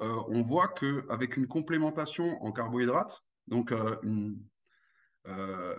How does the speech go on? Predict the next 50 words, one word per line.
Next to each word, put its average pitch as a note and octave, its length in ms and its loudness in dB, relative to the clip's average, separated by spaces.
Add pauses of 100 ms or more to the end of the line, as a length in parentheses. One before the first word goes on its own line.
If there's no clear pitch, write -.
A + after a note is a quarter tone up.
il G2+ 100 -8
parle A#2+ 180 -4
de A2+ 100 2
load, A#2 600 4
c'est-à-dire A2 380 -4
le G#2+ 100 0
jour A2 220 -2
d'avant, C3 480 0 (220)
euh, G2+ 100 -2
le G#2+ 160 2
load, C3+ 260 4
il A2 100 -2
se A2 80 -6
fait A#2+ 120 -2
à A2 100 0
six C#3 200 -6
grammes C3 280 4
par B2+ 140 -2
kilo B2 200 -2
de B2 60 -4
poids A#2+ 160 -2
de A2 80 -6
corps D3 300 0
le A#2 80 -2
jour A#2 180 -2
d'avant. A#2 400 -2 (520)
Euh, G#2 420 2
et A#2 120 4
ensuite, C3 320 2
derrière, C3+ 300 6
sur C3+ 240 -2
la C3 140 4
journée C3+ 520 2
type - 320 -8 (240)
de A2 140 0
compétition, C3 720 0
il G#2+ 100 2
y G2+ 60 0
a G2+ 220 0
une G2 180 0
certaine C3+ 360 -2
stratégie B2 520 -2
à A#2 40 0
mettre A2+ 220 -4
en A2 80 -2
place. F3 380 0 (400)
Plus, F#3 360 2
ben, A2+ 220 -2
comme D#3 300 2
au... C#3 440 2